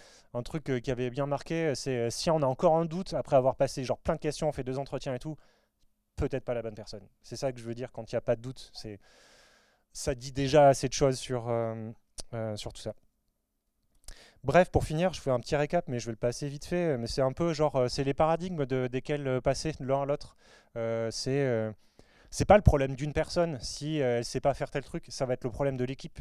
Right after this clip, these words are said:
en fait. Donc du coup, euh, comment est-ce qu'on fait en équipe pour gérer ces choses-là ? Quelles décisions on prend ensemble, même si ça concerne qu'une personne ? C'est, ça rejaillit sur tout le monde. Donc, euh, euh, non, il reste encore un truc. Ouais, c'est ça.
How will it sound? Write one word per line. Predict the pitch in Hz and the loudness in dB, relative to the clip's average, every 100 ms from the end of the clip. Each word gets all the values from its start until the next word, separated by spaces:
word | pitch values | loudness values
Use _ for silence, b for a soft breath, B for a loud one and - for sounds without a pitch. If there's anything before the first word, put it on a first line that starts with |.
| - | -10
en | 117 | -8
fait. | 131 120 | -8 -8
Donc | 117 | -10
du | 113 | -10
coup, | - 175 143 | -8 -4 -2
euh, | |
comment | 120 160 170 | 0 2 0
est-ce | - | 0
qu'on | 131 | -6
fait | - 190 | -4 -2
en | 165 | -2
équipe | 143 - 151 | -4 -8 -8
pour | 135 | -6
gérer | 131 131 | -6 -8
ces | - | -10
choses-là ? | 123 131 135 b b b | -10 -10 -10 b b b
Quelles | - 165 | 0 2
décisions | 147 - 151 170 | 2 0 2 0
on | 156 | 2
prend | 135 127 | 0 0
ensemble, | - 151 - 190 143 | 0 0 0 -2 -2
même | 131 151 | -4 -6
si | |
ça | - | -8
concerne | - 131 135 | -8 -6 -6
qu'une | 131 156 143 | -6 -10 -10
personne ? | 143 - 143 127 b b | -10 -6 -8 -10 b b
C'est, | - 135 123 117 b b | -10 -6 -4 -6 b b
ça | - 143 | 4 4
rejaillit | 131 139 165 | 6 2 2
sur | 160 120 | 0 -4
tout | - | -2
le | |
monde. | 151 160 143 120 | -2 -4 -8 -14
Donc, | 120 127 - | -10 -10 -8
euh, | 131 117 110 110 107 B B B B - | -6 -4 -4 -6 -8 B B B B -8
euh, | 117 110 107 107 | -6 -4 -6 -10
non, | 113 113 | -16 -16
il | 107 | -16
reste | 110 | -18
encore | 110 107 | -16 -16
un | |
truc. | 104 110 - _ | -16 -18 -20 _
Ouais, | 117 107 | -8 -6
c'est | - | -10
ça. | - | -14